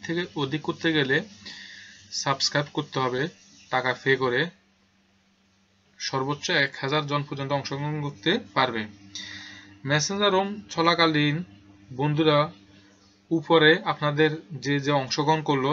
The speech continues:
তাদের সবার নাম দেখতে পারবেন। আপনি ইচ্ছা করলে Messenger room যখন আপনি থাকবেন, Messenger রুমে যখন কথা বলবেন, তখন ইচ্ছা করলে এটি lock করে দিতে পারবেন, যাতে অন্য কেউ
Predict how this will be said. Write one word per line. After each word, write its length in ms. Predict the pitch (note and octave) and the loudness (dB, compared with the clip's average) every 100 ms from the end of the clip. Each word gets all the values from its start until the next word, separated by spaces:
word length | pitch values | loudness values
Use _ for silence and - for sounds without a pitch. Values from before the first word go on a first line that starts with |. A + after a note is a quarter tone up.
| D3+ | 0
তাদের 200 | B2+ C3+ - | -2 -2 -2
সবার 200 | C3 C#3 | -2 0
নাম 120 | C3+ G3 A3 _ C3+ B2+ | 2 0 -4 _ -4 -4
দেখতে 220 | C3 C3+ B2+ | -2 -2 0
পারবেন। 260 | A#2+ A2 G#2+ - - | -2 -6 -10 -16 -10
আপনি 160 | D3 C#3+ C#3 | -6 -4 -4
ইচ্ছা 180 | - D#3+ | 0 2
করলে 200 | E3 D#3+ E3 C#3+ | 4 4 2 0
Messenger 440 | C3+ D3 C#3+ D3 C3 | -2 -2 -2 -2 -2
room 140 | C3+ C3+ | -4 -2
যখন 160 | C3 C3+ C3 | -4 -2 -6
আপনি 200 | A2 B2+ B2 C3 - - - | -6 -6 -6 -10 -18 -16 -4
থাকবেন, 280 | B2+ B2 B2 | -2 -2 -6
Messenger 300 | B2 C3 C3 | -6 -4 -4
রুমে 180 | C3 B2+ B2+ | -4 -4 -6
যখন 160 | B2+ C3 B2+ | -6 -6 -6
কথা 160 | B2 B2 | -4 -2
বলবেন, 240 | A#2 B2 F3 - - - - - | 0 -2 -4 -10 -18 -18 -18 -12
তখন 180 | B2+ B2+ C3+ | -8 -4 -4
ইচ্ছা 140 | - | -2
করলে 140 | D3 C#3+ | 0 2
এটি 100 | D3 C#3 | 0 0
lock 120 | B2+ - | -2 0
করে 160 | D3+ G#3+ A3+ - - B2+ | 0 0 -2 -16 -10 -6
দিতে 180 | C3 C#3 | 0 0
পারবেন, 200 | B2+ C3 C3 | 0 -2 -4
যাতে 140 | B2+ D3+ | -4 -4
অন্য 140 | C3+ C3 C3 | -4 -6 0
কেউ 140 | D3 | 0